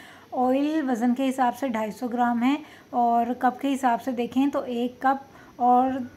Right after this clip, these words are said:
तीन चम्मच ऑयल के हैं, ठीक है। एक cup मैंने नाप कर इसमें रख लिया था और extra oil, अ, उसमें डाल दिया था जिसमें हमने इसको bake करना है।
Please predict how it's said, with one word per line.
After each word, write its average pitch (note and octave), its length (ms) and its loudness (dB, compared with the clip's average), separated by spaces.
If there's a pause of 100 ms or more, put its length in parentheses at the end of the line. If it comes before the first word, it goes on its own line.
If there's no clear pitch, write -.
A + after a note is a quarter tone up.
तीन B3+ 280 6
चम्मच A3+ 400 -2
ऑयल G#3 260 -6
के F#3+ 140 -12
हैं, G3+ 260 -6
ठीक B3 220 -6
है। E4+ 140 0 (340)
एक B3 180 0
cup C4 180 0
मैंने B3+ 180 6
नाप A#3+ 240 4
कर B3+ 80 -2
इसमें B3+ 260 0
रख C#4 200 -4
लिया C4+ 160 -2
था C#4 120 -2
और C4+ 80 -2
extra B3 320 -4
oil, A#3+ 260 0
अ, B3 260 -6
उसमें A#3 280 -4
डाल A3 200 -4
दिया A#3 160 -6
था A#3+ 100 0
जिसमें A#3+ 260 -4
हमने A3+ 300 -2
इसको C4 320 -8
bake G3+ 300 -8
करना G3 260 -12
है। G#3 140 -16